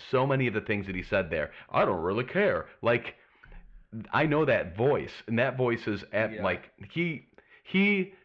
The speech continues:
Speaker 1: let the veneer off, whether he meant to or not. Oops. And, and,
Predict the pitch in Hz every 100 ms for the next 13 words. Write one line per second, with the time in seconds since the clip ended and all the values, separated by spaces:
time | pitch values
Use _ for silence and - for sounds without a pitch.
0 | - 123 - 147 135 135 131 120 104 98
1 | 73 - - - - _ - 113 117 110
2 | 120 135 160 147 123 95 87 - - 117
3 | 123 - - - - - - _ 113 110
4 | 107 98 - - 110 104